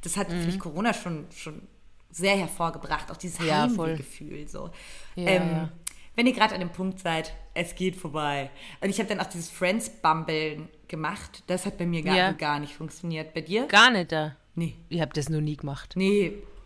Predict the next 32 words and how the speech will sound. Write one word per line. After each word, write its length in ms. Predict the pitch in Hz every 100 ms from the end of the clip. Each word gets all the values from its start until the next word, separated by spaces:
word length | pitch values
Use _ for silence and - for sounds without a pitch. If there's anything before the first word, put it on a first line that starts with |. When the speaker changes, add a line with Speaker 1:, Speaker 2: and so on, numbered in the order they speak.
| -
Speaker 1:
also 200 | 175 175
es 100 | 170
ist 160 | 190 202
dann 100 | 185
auch 120 | 156
nie, 140 | 190
es 140 | 185 -
war 160 | 165
einfach 300 | - 175 165
awkward. 640 | - 170 - 147 147 143 - - - - - - - - - - - - - -
Aber 140 | 214 240
ich 60 |
Speaker 2:
Ja, 60 | 269
Speaker 1:
habe 80 | 202
jetzt 60 | 202
Speaker 2:
ich 40 |
weiß, 80 | 226
Speaker 1:
eine 80 | 247
Speaker 2:
ich 60 | 220
bin 120 | 240
Speaker 1:
Freundin, 300 | 233 233 247
Speaker 2:
gespannt. 200 | 233 - - - -
Speaker 1:
die 140 | 208 220
ist, 100 | 180
Speaker 2:
Ja. 160 | 185 214 - -
Speaker 1:
die 60 | 214
ist 160 | -
frisch 280 | - 240 -
nach, 160 | 196 175 -
äh, 460 | 165 165 156 151 147
Leipzig 640 | 147 143 147 - - 220
gezogen. 480 | - - 302 254 185